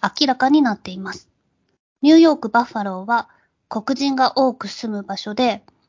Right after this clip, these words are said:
ジェンドロンはわざわざ三百二十一キロも離れた町にあるスーパーマーケットまで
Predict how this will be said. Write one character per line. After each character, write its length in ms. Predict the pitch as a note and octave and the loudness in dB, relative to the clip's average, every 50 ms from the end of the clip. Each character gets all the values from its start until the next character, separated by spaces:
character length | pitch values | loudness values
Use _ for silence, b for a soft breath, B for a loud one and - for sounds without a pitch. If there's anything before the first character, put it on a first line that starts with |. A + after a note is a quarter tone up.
| _ _ _ _ _ _ _ - | _ _ _ _ _ _ _ -4
ジ 80 | - | 0
ェ 60 | B3 B3 | 0 0
ン 40 | |
ド 120 | A#3 A3+ G#3+ | 2 0 -2
ロ 140 | G#3 G#3 G3+ | -4 -4 -4
ン 60 | G3+ | 0
は 240 | A3+ A#3+ A3 - b b b b b _ - | 0 0 0 -2 b b b b b _ -4
わ 100 | A#3 A3+ | -2 0
ざ 140 | A#3 A3 | 0 0
わ 100 | G#3 G3+ | 0 0
ざ 180 | G3 - F#3 F3+ | -4 -4 -6 -8
三 340 | - - - C#4 D4+ D4 C4 | -8 -4 0 2 4 4 4
百 280 | B3+ A3+ A3 - G#3+ | 2 -2 -4 -6 -6
二 180 | G#3+ A3 B3 B3+ | -2 -2 -2 -2
十 200 | B3 B3 A3 G#3 | -2 -2 -6 -6
一 260 | - G#3 - - - - | -8 -10 -12 -12 -12 -8
キ 140 | - D4 | -6 -2
ロ 100 | C#4 C4+ | -2 -2
も 120 | A#3+ A3+ A3+ | -2 -2 -4
離 280 | - - A3+ A3 A3 | -4 -6 -6 -4 -4
れ 120 | A3 A3 G#3 | -4 -6 -6
た 120 | - G#3 | -6 -6
町 320 | G3+ G3+ G3+ G3+ - B3 B3 | -6 -6 -8 -8 -6 -6 -4
に 140 | A#3+ A3+ | -4 -2
あ 120 | G#3 G3 G3 | -2 -2 0
る 220 | G#3+ C#4 C#4 B3+ B B B B B | 2 2 2 2 B B B B B
ス 180 | - - B3 A#3+ | -6 0 0 0
ー 60 | A#3 | 2
パ 160 | - A#3 A3+ | 2 2 2
ー 20 | |
マ 160 | A3+ A#3 A3+ A3 | 2 2 -2 -2
ー 20 | |
ケ 80 | G#3+ G3+ | -4 -8
ッ 40 | G3 | -12
ト 140 | - - G#3+ | -10 -10 -6
ま 140 | A3 B3 | -4 -2
で 180 | B3 C4 A3 G#3 | 0 0 0 0